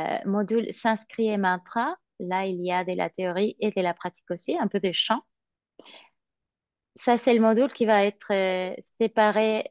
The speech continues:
dans les deux formations. C'est le module, euh, de la technique que, que vous avez choisi. Donc là, par exemple, c'est le module d'Ashtanga, où il y a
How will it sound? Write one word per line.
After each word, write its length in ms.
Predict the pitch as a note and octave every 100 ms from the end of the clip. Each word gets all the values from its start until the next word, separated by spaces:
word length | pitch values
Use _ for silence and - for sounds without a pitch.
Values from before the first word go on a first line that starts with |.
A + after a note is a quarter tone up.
| F#3+ G3
dans 120 | G3
les 120 | F#3+
deux 160 | F#3+ G#3
formations. 640 | - F#3 F#3+ F#3 B3+ F#4+ - _ _ _ _ _ -
C'est 220 | - G#3+
le 60 |
module, 540 | G#3+ G3+ G3+ A#3 A3+ - - _ -
euh, 300 | G3+ F#3+ F3+
de 120 | G3
la 460 | F#3+ F#3+ G3+ G3+ G3+
technique 460 | G3+ F#3 G#3 G#3
que, 160 | G3 F3+
que 140 | F3 F3
vous 80 | F3+
avez 140 | F#3 F#3+
choisi. 440 | - G#3 - - -
Donc 140 | F3
là, 160 | F#3 F#3
par 140 | F#3+
exemple, 340 | F3+ A#3 A3+ G#3
c'est 140 | G3+
le 60 | G3
module 300 | F#3+ F#3+ F#3
d'Ashtanga, 680 | F#3 F3 - F3+ F#3 A#3+ - _ _ _ _ _ _ -
où 120 | G#3+
il 160 | G#3+ G3
y 120 | F#3+
a 420 | F#3 G#3 G#3+ A3